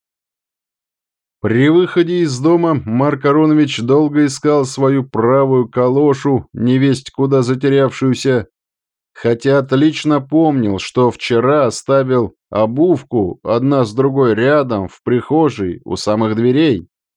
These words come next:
Розыск калоши занял минуты три-четыре. Пропажа отыскалась под шкафом с вешалкой, откуда её пришлось доставать веником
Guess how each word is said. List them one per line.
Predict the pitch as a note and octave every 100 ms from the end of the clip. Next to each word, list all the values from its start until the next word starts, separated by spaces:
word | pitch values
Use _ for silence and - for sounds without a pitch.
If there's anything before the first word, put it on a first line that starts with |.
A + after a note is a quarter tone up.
| _ _ _ _ _ _ _ _ _ _ _ _
Розыск | G2+ A2 D#3 D3+ D3+ D3
калоши | - C3+ D3+ D#3 C#3+ D3
занял | A#2 C#3+ C#3+ C#3
минуты | C3+ C#3 C#3 C#3 C3
три-четыре. | C3 B2+ A#2 B2 B2+ A2+ F2 E2 _ _ -
Пропажа | G2+ A2+ - D#3 E3 D3+
отыскалась | D3+ D3+ C3+ D3 D3 C#3+ C3+
под | - C3+
шкафом | C3+ - D3 - C#3
с | C3+
вешалкой, | C#3 D3 - F#2+ - F2 E2 _ _ _
откуда | - G#2 - C#3+ D3
её | C#3+ C#3+
пришлось | C3+ C#3+ C#3+ C3+ C#3+ C3+
доставать | C3+ C3+ - C3+ C#3+ B2+
веником | A#2 D#3 C#3 G#2 F#2+ F2